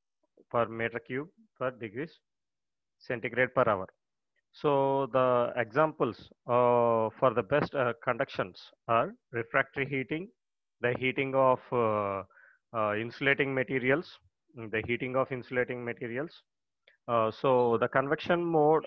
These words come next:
uh, the second thing is convection mode. Eh, yes, the second method of mode of transfer is convection. The first one is conduction. Now see the convection. The convection is nothing but here also we are going to transfer the heat,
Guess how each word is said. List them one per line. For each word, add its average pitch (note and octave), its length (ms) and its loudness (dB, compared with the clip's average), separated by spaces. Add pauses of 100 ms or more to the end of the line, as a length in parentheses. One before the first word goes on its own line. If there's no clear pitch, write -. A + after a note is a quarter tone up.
uh, B2+ 240 6
the B2+ 140 4
second C#3 380 -2
thing D#3 200 -2
is D3+ 180 0
convection C3+ 500 0
mode. B2 320 2 (1200)
Eh, A#2 600 0 (320)
yes, C3 320 2 (120)
the C3+ 80 -4
second D3+ 240 0
method D#3 220 -2
of G3+ 220 2
mode C3 240 10
of E3+ 120 8
transfer C#3+ 580 2
is E3+ 240 -6 (400)
convection. D3+ 380 0
The C3 80 0
first D#3 240 -2
one F#3 140 -2
is A#3+ 140 -4 (680)
conduction. D#3 400 -2 (720)
Now F#3 320 6 (220)
see D#3 140 0
the C3+ 120 2
convection. D#3 480 0
The C3 80 -2
convection A3+ 720 2
is F3+ 400 2
nothing F3 340 2
but F3 200 4 (400)
here G3+ 180 6
also A#3+ 260 4
we A3+ 140 4
are G#3+ 100 6
going G3 380 0
to G#3 100 -2 (100)
transfer F3 380 2
the G3 140 -2
heat, E3+ 360 -4